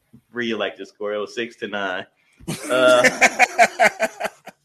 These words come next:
Speaker 1: I have no words for this one. Oh, yeah, Josh Allen kept getting beat by Josh Allen.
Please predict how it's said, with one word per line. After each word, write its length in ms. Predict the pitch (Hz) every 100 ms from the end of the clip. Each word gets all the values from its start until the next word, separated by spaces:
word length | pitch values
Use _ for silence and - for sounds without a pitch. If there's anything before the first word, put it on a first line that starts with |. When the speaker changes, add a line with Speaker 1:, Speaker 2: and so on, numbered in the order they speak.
| _ - 123
Speaker 1:
I 80 |
have 180 | 170 151
no 200 | 135 151
words 260 | 147 151 147
for 100 | 143
this 200 | 156 156
one. 140 | 160 196
Oh, 80 |
yeah, 220 | 196 196 156
Josh 300 | 160 180 180 -
Allen 500 | 151 165 131 127 -
kept 320 | - 160 147
getting 280 | 139 117 120
beat 240 | 117 160 -
by 160 | 120 117
Josh 340 | 123 135 135
Allen. 340 | 175 165 95